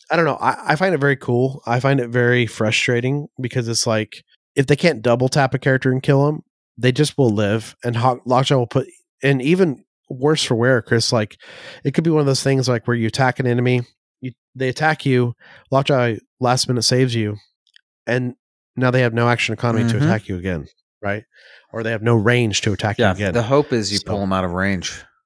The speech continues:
Speaker 2: for me,
Speaker 1: so
Speaker 2: yeah.
Speaker 1: it, it's double faceted and, and, and a quasi field dressing, but also a repositioning tool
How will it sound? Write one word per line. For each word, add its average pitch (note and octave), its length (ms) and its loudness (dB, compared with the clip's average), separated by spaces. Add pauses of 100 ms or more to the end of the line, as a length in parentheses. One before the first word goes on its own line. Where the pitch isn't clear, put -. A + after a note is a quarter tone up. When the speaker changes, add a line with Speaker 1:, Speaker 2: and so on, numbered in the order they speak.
(260)
Speaker 2:
for - 140 -10
me, - 40 0
Speaker 1:
so D3 240 2
Speaker 2:
yeah. C#3+ 100 0
Speaker 1:
it, D3+ 120 0
it's C#3+ 220 -2
double C3+ 340 2
faceted B2+ 720 0
and, A#2+ 160 0
and, A#2 360 -2
and A#2+ 180 2
a A#2 80 0
quasi B2+ 480 0
field B2 240 0
dressing, B2+ 380 0
but A2+ 120 -6
also A#2+ 480 0
a G#2+ 520 -6 (340)
repositioning G#2+ 720 -2
tool F#2 360 -4